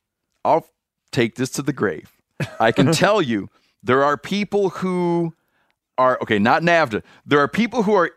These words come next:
Speaker 1: into the versatile hunting dog aesthetic
Speaker 2: Mm-hmm.
Speaker 1: on this continent
Speaker 2: Mm-hmm.
Speaker 1: who might, uh, pay attention to navda and be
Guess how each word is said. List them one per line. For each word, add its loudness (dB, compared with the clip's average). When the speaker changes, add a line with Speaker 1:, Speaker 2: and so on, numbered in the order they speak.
Speaker 1:
into 0
the 2
versatile 0
hunting 0
dog 0
aesthetic -2
Speaker 2:
Mm-hmm. -14
Speaker 1:
on 2
this 0
continent -4
Speaker 2:
Mm-hmm. -12
Speaker 1:
who 0
might, 2
uh, 4
pay 2
attention -2
to 0
navda -2
and 2
be 0